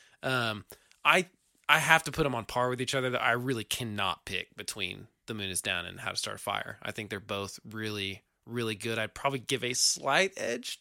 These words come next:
to The Moon Is Down, just barely. But you're right. It's, I, I can't, can any, either of you think of another example of a band that replaces their lead singer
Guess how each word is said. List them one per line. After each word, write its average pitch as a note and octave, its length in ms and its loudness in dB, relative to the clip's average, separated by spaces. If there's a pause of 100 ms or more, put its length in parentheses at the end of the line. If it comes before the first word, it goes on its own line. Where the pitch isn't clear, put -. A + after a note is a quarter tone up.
to A#3 180 -4
The A#3 100 -4
Moon A#3 240 -2
Is A#3 140 -4
Down, A3 400 0
just F3+ 320 -4
barely. A#2 480 0 (100)
But C#3+ 140 2
you're D3 140 2
right. C3 200 6
It's, C3+ 260 4 (920)
I, - 160 0 (420)
I D#3 100 10
can't, G#3+ 260 0 (200)
can E3+ 160 0
any, G3+ 140 2
either A3 300 0
of G3 80 -2
you F3+ 80 -2
think D3+ 320 -4
of C3 60 -2
another B2+ 480 0
example A2 580 -2
of A2 200 -2
a G#2+ 60 -4
band A#2 420 -2
that - 80 -8
replaces A2 420 -4
their A2+ 160 -4
lead A2 220 -4
singer G2 420 0